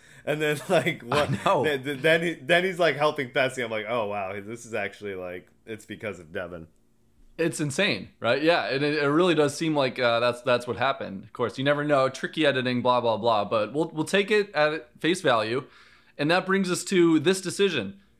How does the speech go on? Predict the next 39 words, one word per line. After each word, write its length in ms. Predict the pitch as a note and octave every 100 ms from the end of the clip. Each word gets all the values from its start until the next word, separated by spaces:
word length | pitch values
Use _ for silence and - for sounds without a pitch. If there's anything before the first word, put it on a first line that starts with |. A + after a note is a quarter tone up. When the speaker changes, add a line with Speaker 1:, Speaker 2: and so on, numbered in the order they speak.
| _ _ -
Speaker 2:
Uh, 180 | C#3 C#3
an 80 | F3
all-time 640 | F3+ G3 G#3+ G3 G3 F3
bizarre 560 | E3 D#3 C#3 D#3+ F3 F3+
decision 640 | D3+ F3 D#3+ A#2+ G#2+ G#2 _ _
where 160 | C3 D#3
the 100 | D3
whole 240 | C3+ G#3+
team, 480 | - E3+ C#3 C3+ D3 _ _ _
sans 680 | - - E3 D#3+ F3 F3 - _
Horacio, 840 | C3 C3+ D3+ D#3+ C#3 A2 G#2 B2 - _ _ B2
the, 180 | C#3 C#3
the, 240 | C#3+ C#3+
uh, 460 | C3 B2 A#2+ A#2+ A#2 - _ _
the, 180 | C3 D3+
the 380 | C#3 F#3+ D#3+ A2+ - -
common 320 | - F#3 F#3+
sense 440 | - F#3+ D#3+ E3 -
of 140 | B2+
the 80 | B2
team, 420 | B2+ A#2+ B2 C#3+ _ - - _ _ D3
decide 480 | C#3+ D3+ C#3 C#3
to 60 | C#3
help 280 | A#2+ F3 F#3
out 240 | D#3+ -
Fessy. 460 | F3 G3 D#3+ C3 B2+
And 100 | C#3+
this 160 | A3+ -
just, 220 | A3 E3
like, 160 | C3
came 220 | - G#3 F#3+
out 80 | D3
of 80 |
left 320 | B2+ D#3 - -
field 240 | G#3+ C#4
for 140 | -
me. 160 | C3 A#2+
I 80 | C3+
was, 180 | C#3